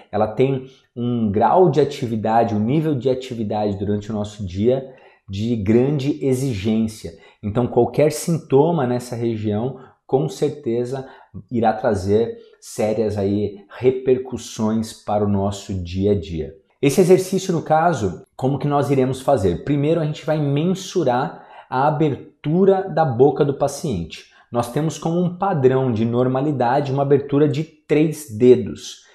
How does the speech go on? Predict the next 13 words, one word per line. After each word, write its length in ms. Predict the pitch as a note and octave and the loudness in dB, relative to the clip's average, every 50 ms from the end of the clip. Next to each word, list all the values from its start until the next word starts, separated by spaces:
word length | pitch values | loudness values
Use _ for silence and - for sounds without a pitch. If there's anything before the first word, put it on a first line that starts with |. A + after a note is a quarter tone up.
| _ _ | _ _
seja 600 | - - - C3+ B2+ A#2 F#2+ F#2+ E2 E2+ - - - - | -10 0 4 6 6 6 6 2 -2 -4 -8 -14 -6 -2
o 60 | B2 | -2
indicador, 720 | A#2 A2+ A#2+ - - A2+ G#2 G2+ A2+ A#2 C#3 F3+ F3+ D3 B2+ | 0 0 -2 0 2 2 2 6 8 8 8 8 6 6 4
dedo 240 | C3+ C#3+ C3 C3 | 4 6 6 6
médio 580 | A#2 A2+ A2+ A#2 C3 C#3+ C#3 C#3 - F3+ F3 F3+ | 4 4 2 2 2 2 2 2 0 0 0 0
e 120 | E3+ D#3+ D#3 | 0 0 0
o 120 | D#3 D3+ | 2 2
anelar. 520 | C#3+ D3 D#3 C#3+ A#2 F#2 F2+ F2 E2+ - - - - _ _ - - _ _ _ | 0 0 0 0 0 0 0 -2 -6 -10 -18 -20 -20 _ _ -20 -20 _ _ _
Quando 240 | - C#3+ C#3+ C#3+ C#3+ | -2 0 0 2 2
nós 200 | C#3+ C#3 C3+ D3 | 2 0 2 2
abrimos 360 | C#3 C3 A#2+ B2+ C3 C3 C3+ | 0 0 2 0 0 2 2
a 60 | F3+ | 2
boca, 500 | F3 D#3 D#3 D#3 - - G#3 - - - | 4 4 4 4 2 0 -4 -6 -8 -12